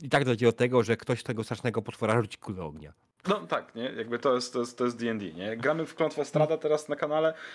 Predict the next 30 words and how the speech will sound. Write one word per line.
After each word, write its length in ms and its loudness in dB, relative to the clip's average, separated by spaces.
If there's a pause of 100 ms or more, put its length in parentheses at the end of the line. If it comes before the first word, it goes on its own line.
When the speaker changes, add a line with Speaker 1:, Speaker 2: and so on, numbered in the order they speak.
(160)
Speaker 2:
to 80 2
jest 260 0
straszne, 640 0
to, 220 -2
to 140 -2
ma 300 2
te 160 2
elementy 400 2
grozy, 520 4 (680)
z 120 -6
którymi 220 -2
oni 200 0
sobie 180 -2
na 100 2
pewno 320 -2
poradzą, 520 2
na 100 2
pewno 240 -2
to 100 -2
zamordują, 560 2
niezależnie 400 0
co 120 0
na 100 0
nich 140 -2
wyskoczy, 480 2
to 100 2
oni 100 -2
się 80 -10
przez 140 -6
chwilę, 180 0